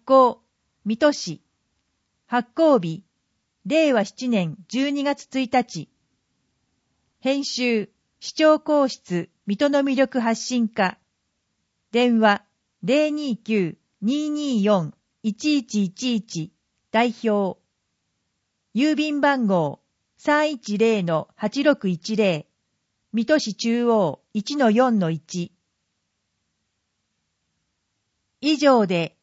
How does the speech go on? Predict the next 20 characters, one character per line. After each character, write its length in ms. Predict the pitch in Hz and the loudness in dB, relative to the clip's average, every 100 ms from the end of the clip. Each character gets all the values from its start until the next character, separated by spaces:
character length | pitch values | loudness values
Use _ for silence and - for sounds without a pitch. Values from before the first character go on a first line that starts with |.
| _ _ _ _ | _ _ _ _
声 280 | - 339 294 | 2 4 4
の 140 | 226 | 2
広 360 | - 277 294 254 | 0 2 2 2
報 200 | 196 175 | -2 -2
水 180 | 170 160 | -2 -6
戸、 300 | 190 170 - _ _ _ - | -4 -4 -6 _ _ _ -12
令 260 | 180 330 302 | -2 0 0
和 120 | 220 | -2
七 260 | - 247 233 | -4 -4 0
年 300 | 190 156 - _ | 0 -4 -10 _
十 220 | - 269 | -4 -2
二 140 | 302 294 | 0 0
月 260 | 294 294 | -2 -2
号 340 | 254 233 185 165 | 2 2 2 0
を 120 | - | -4
終 80 | 185 | -2
わ 120 | 208 | -2
り 140 | 196 185 | 0 -2
ま 160 | 180 | -4
す。 180 | - | -10